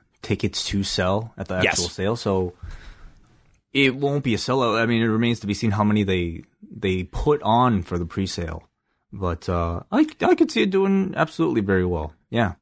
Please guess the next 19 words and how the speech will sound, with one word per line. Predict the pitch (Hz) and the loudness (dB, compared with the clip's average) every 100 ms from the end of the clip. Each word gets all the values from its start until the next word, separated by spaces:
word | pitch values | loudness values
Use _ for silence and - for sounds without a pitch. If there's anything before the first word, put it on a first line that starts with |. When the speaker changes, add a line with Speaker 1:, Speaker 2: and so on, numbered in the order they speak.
| _ _ _ _ _ _ _ _ _ _ _ _ _ | _ _ _ _ _ _ _ _ _ _ _ _ _
Speaker 2:
It | 123 | 0
was | 120 | 2
hosted | 170 170 - 156 | 2 2 2 0
again | 131 131 131 | 2 2 4
by | 120 | 2
Conrad | - 143 139 131 131 | 2 0 4 2 2
Thompson | 131 123 - 127 | 2 2 2 2
and | 110 | 2
Alex | 113 120 113 | 2 2 2
Marvez, | 131 110 107 110 113 | 2 2 4 2 2
and | - 123 | 0 0
you | 123 | 2
also | 180 165 | 2 2
had | 135 | 0
Excalibur | 135 - - 135 143 113 90 87 | 0 -2 0 2 2 0 -2 -2
from | - 104 98 - - | 0 0 0 -4 0
Pro | 131 | 2
Wrestling | 131 - 139 101 | 2 2 0 2
Guerrilla | 107 120 120 101 | 2 4 4 2